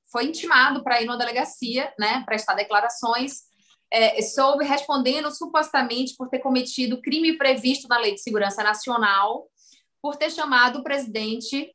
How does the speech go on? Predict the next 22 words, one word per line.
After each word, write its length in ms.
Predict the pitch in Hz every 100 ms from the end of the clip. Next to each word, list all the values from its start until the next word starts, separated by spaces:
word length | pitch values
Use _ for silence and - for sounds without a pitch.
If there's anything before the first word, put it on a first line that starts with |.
| -
Jair 240 | 226 190
Bolsonaro 600 | 202 202 262 220 240 269
de 340 | 240 285 320 320
genocida, 920 | 220 247 285 320 - 254 254 196 - -
por 160 | 202 202
conta 200 | 214 226
dos 260 | 226 226
posicionamentos, 1120 | - 226 220 240 226 208 196 202 233 233 - - _ _ _ -
né, 500 | 190 196 196 185 - 170
das 180 | 202
condutas 800 | - 262 226 202 247 247 196 180
do 120 | 190
presidente 920 | 196 190 190 185 180 185 190 - 220 - _ _ _ _ _ -
na 260 | 226 208
pandemia. 760 | 202 220 202 214 240 196 165 151 - _ -
Isso 960 | 214 285 277 - 339 330 311 285 226 - _ _ -
tá 100 | 254
repercutindo 560 | 226 233 - 247 226
bastante, 720 | 202 202 - 208 214 254 - 254
né? 200 | 214 226
Porque 260 | 226 -
essa, 720 | 220 190 220 277 - 226 185